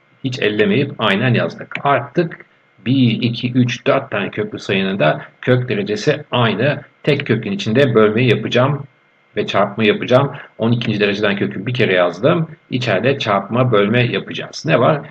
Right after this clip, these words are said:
İki üzeri üç var. Çarpı üç üzeri iki var. Çarpı on ikinin kendisi var. Bölüde de yetmiş iki var. Dört tane on ikinci dereceden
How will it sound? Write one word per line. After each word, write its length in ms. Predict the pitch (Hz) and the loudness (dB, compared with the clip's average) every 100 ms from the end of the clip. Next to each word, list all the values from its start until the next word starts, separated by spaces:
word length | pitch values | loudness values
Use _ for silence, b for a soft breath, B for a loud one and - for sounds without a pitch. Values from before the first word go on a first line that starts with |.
| - | -10
İki 280 | 113 - 127 | -8 2 4
üzeri 400 | 110 113 139 143 | 4 4 0 0
üç 240 | 127 123 - | 0 0 0
var. 320 | 90 131 - - _ _ _ - - _ _ _ _ _ _ _ _ _ b b _ - | 2 2 0 -12 _ _ _ -20 -20 _ _ _ _ _ _ _ _ _ b b _ 0
Çarpı 520 | 117 98 - 135 - | 2 4 4 2 2
üç 160 | 113 - | -2 -2
üzeri 240 | 110 113 | 0 0
iki 280 | 113 - 113 | -2 -2 2
var. 320 | 92 113 156 156 - _ _ _ _ _ _ _ _ _ b b b b - | 4 4 2 -4 -20 _ _ _ _ _ _ _ _ _ b b b b -2
Çarpı 400 | - 101 98 160 | 4 4 4 2
on 220 | - 113 | 2 2
ikinin 440 | 107 113 120 143 | 2 0 0 0
kendisi 580 | 131 113 107 101 - 120 | 0 0 0 -2 -2 0
var. 380 | 95 117 170 - - _ _ _ _ _ - - - | 4 4 4 0 -8 _ _ _ _ _ -12 -12 -10
Bölüde 560 | 98 101 127 120 107 | -4 4 6 6 6
de 300 | 151 170 - - | 4 2 0 -2
yetmiş 600 | 113 107 - 147 147 - | -2 -2 -2 -2 -2 -2
iki 240 | 107 101 113 | -6 -4 -4
var. 180 | 76 - - | -4 -4 0
Dört 300 | 135 127 - | 0 2 2
tane 240 | 95 92 | 2 0
on 220 | - 110 | -2 -2
ikinci 280 | 107 104 - | -2 -4 -2
dereceden 500 | 92 92 92 85 | -2 -2 -4 -8